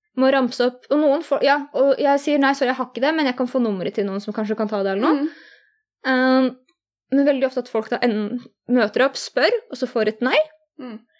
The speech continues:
Speaker 1: eller at de ikke spør i det hele tatt, og bare kommer og fyker inn med masse personlige problemer, og forventer at jeg skal ta stilling til det.
Speaker 2: Really?
Speaker 1: Ja,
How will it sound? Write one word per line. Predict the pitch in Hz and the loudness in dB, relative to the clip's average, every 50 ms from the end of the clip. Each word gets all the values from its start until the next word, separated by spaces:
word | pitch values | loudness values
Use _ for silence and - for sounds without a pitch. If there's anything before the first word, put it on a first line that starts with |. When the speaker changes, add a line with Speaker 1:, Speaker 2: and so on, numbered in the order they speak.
| _ _ - - | _ _ -2 0
Speaker 1:
eller | 254 240 233 247 | 0 2 2 0
at | - | 0
de | - 311 | 0 -4
ikke | - 262 | -4 -4
spør | - - 226 | -2 0 0
i | 233 | 0
det | 214 233 | 0 0
hele | 247 208 196 | -2 -2 -2
tatt, | - 277 302 - | -2 -4 -2 -2
og | 285 247 | -2 0
bare | 240 233 247 247 | 2 2 2 0
kommer | - 262 233 240 | 0 -4 -2 -2
og | 262 | -4
fyker | - - - - 247 226 - - 202 202 | -6 -6 -6 -4 -4 -4 -4 -4 -2 0
inn | 202 | 0
med | 220 233 247 | 2 2 0
masse | 254 254 - - 208 | 0 -2 -4 -6 -4
personlige | 208 214 208 - 214 185 175 170 - | -4 -4 -2 0 -2 -2 -2 -4 -2
problemer, | - 202 202 190 165 - 202 277 339 | -2 0 0 0 -2 -2 -2 -4 -4
og | 330 | -2
forventer | - 285 247 214 214 220 220 | -2 0 0 0 0 0 -2
at | 220 | -2
jeg | 202 185 - | -2 -4 -4
skal | - 196 | -6 -6
ta | - 226 | -6 -6
stilling | 214 - 220 - 95 - | -4 -2 -4 -4 -4 -8
til | - - | -10 -10
det. | - 92 - _ _ _ _ _ _ _ - _ - | -10 -10 -12 _ _ _ _ _ _ _ -20 _ -6
Speaker 2:
Really? | 247 285 359 440 494 392 294 285 240 208 - | -4 0 2 2 2 0 0 -4 -4 -4 0
Speaker 1:
Ja, | 294 320 359 | 0 0 0